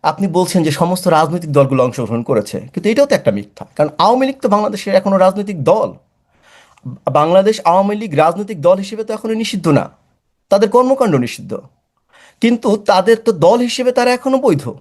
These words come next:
এবং জামায়াত ইসলামের যে যুদ্ধাপরাধের বিচার করলো আওয়ামী লীগ, সেই জামাত ইসলামকে কিন্তু আওয়ামী লীগ নিষিদ্ধ করে নাই শেষ, আহ, আপনার শেষের দিকে, মানে, উম, জুলাই আন্দোলন, আন্দোলনের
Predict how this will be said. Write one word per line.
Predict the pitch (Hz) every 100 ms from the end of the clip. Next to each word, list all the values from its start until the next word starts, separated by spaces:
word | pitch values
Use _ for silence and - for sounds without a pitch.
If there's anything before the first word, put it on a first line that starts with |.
| _ _ _ - _
এবং | 185 202 254 120 - _ _ _ -
জামায়াত | 139 151 185 208
ইসলামের | 208 202 190 208 220
যে | 160 180
যুদ্ধাপরাধের | 160 143 160 170 214 208 156
বিচার | 151 - -
করলো | 135 117
আওয়ামী | 107 98
লীগ, | 107 147
সেই | - 135
জামাত | 139 160 156
ইসলামকে | 139 175 220 262
কিন্তু | 254 202 175
আওয়ামী | 151 143
লীগ | 139 135 139 87 78
নিষিদ্ধ | 147 139 143
করে | 151 143 113
নাই | 101 147 196 - _ -
শেষ, | - 165 -
আহ, | - 147 135 - - - 52 53 - 62 - - -
আপনার | 127 143 123
শেষের | 107 175 139 147
দিকে, | 113 92
মানে, | - 95 95
উম, | - 92 101 101 101 104 101 131
জুলাই | 135 139
আন্দোলন, | 135 131 127 127 -
আন্দোলনের | - 76 123 120 120 113